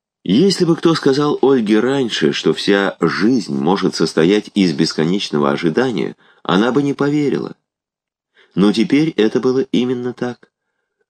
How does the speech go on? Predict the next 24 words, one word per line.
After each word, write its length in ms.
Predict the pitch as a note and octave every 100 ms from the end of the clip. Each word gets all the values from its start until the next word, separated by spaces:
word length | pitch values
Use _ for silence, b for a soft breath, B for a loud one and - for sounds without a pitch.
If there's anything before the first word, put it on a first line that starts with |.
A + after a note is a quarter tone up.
| _ _
Любечское 800 | F#2 A#2+ A#2+ G#2 - - G#2 G2
сидение 680 | G#2 E2 F#2+ G2 G2 F#2+ G2
тянулось 760 | - D2 D2+ D#2 D#2 - - _ _ -
смазанной 840 | - D#2+ E2 A#2 G#2+ G#2 G2 F#2+
полосой 460 | - C#2+ - D#2+
неотличимых 920 | E2 C#2+ C#2+ C#2+ - - C3 A#2+ A2 -
друг 260 | C#2 -
от 140 | C2+ -
друга 360 | D2+ C#2+ D2
дней. 560 | - A#1 C2 A#1+ A#1+ _ _ _ b b b b b b
Изредка 760 | A2 A#2+ G#2+ G2 F2 - D2+ C#2 b b _
от 220 | F2 E2+
князя 420 | - F#2 F2+ F2
Игоря 420 | - G#2 F#2+ E2
приезжали 480 | D2+ D#2 D2+ D#2+ D#2+
бояре, 720 | C#2 D#2 D#2+ E2 E2 D#2+ E2 - b b
рассаживались 680 | - G2 - G2 G2 F2+ F2+
по 140 | -
лавкам, 720 | E2+ E2 E2+ F2 - E2 E2 - _
как 160 | - -
на 100 | D2+
подбор 380 | D2 C2 E2 E2+ - _
тучные, 680 | E2+ F2 E2+ - - D#2 C#2
багрово-лицые, 1160 | C#2 C#2+ C#2+ D2 D2+ E2 F#2 E2+ - E2+ E2